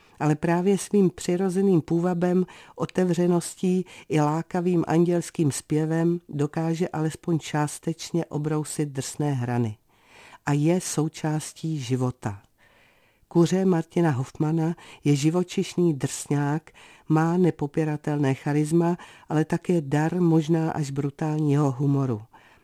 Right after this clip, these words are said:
A stejně jako Myrtle, dravou touhu žít. A možná právě proto jim věříme, že to království boží na zemi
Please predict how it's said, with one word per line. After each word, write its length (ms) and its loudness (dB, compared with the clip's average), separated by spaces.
A 80 -2
stejně 440 4
jako 220 0
Myrtle, 540 -2
dravou 520 0
touhu 400 0
žít. 460 -4
A 60 2
možná 440 2
právě 500 -2
proto 420 -4
jim 180 2
věříme, 580 2
že 120 -2
to 140 -4
království 840 -2
boží 400 0
na 140 2
zemi 400 2